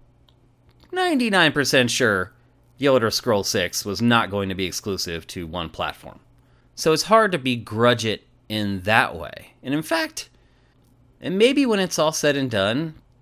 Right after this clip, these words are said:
there's really no detriment to announcing games years and years earlier. I know, as a games journalist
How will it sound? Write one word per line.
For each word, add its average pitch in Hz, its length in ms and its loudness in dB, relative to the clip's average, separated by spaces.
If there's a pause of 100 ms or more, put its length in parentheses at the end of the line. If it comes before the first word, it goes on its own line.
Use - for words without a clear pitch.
(120)
there's 202 260 -2
really 190 360 2
no 113 360 0 (140)
detriment 90 500 -2 (100)
to 113 120 -6
announcing 101 520 -4
games 85 460 -8
years 85 280 -12
and 82 240 -12
years 80 320 -12
earlier. 78 680 -14
I 110 140 -2
know, 117 480 0 (920)
as 110 160 -2
a 98 60 -4
games 92 300 -4
journalist 110 840 -2